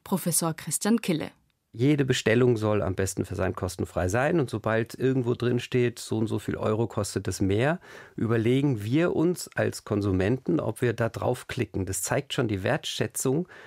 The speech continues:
Speaker 2: seitens der eigentlichen Profiteure von diesem ganzen E-Commerce-Boom gegenüber dem Paketboten. Auf der einen Seite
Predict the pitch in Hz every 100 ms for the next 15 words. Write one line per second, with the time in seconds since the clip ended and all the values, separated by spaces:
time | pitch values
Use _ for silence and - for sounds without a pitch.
0 | - - - 123 127 135 - 110 104 -
1 | _ - 123 165 196 120 - - - 120
2 | - 101 - 127 170 185 127 175 - -
3 | - - - 131 127 117 117 120 113 120
4 | - - 131 - 123 101 104 - 120 131
5 | 165 - - - - 127 143 135 - 156
6 | 156 143 135 127 139 - 190 - - 92
7 | - - - - - - - - 123 113
8 | 147 160 151 135 143 131